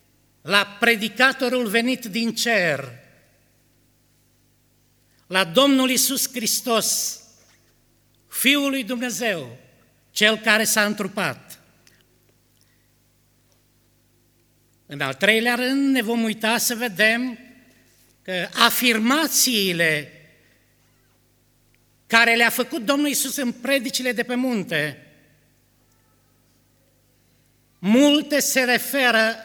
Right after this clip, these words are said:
la sine, la el.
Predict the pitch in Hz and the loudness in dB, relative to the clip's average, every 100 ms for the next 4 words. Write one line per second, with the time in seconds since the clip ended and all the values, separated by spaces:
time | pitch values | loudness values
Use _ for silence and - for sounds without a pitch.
0 | - 220 220 - - 233 147 107 - _ | -14 -2 0 2 0 -2 -6 -10 -16 _
1 | _ _ _ _ _ _ _ _ _ _ | _ _ _ _ _ _ _ _ _ _
2 | _ _ - 175 190 226 151 123 | _ _ -2 2 2 0 -2 -6